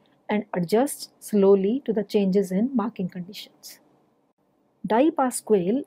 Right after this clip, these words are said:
and Wheaton find strong evidence that it takes several years for market changes to be fully incorporated into housing prices. We can observe the changes in housing cost due to variations in demand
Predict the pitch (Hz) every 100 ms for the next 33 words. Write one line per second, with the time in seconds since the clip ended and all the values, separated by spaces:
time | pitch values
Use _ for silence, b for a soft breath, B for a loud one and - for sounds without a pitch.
0 | - 196 190 180 196 190 180 233 - -
1 | 208 208 - - 220 302 - 220 208 208
2 | 226 285 - 196 185 196 - 196 190 -
3 | - 185 175 180 165 180 311 - b b
4 | b _ 208 185 185 185 185 - 180 165
5 | 226 302 - b b - 202 220 - 240
6 | 269 311 311 233 208 208 185 - 180 170
7 | 208 226 - 202 190 180 180 - 190 175
8 | 190 180 - - - - _ _ _ _
9 | _ _ _ - 196 202 190 175 - 202
10 | 262 302 _ _ _ - 196 233 233 233
11 | 311 311 - 226 190 208 185 208 185 180
12 | 170 254 - 214 208 180 180 170 180 180
13 | 233 294 - - 196 185 175 180 226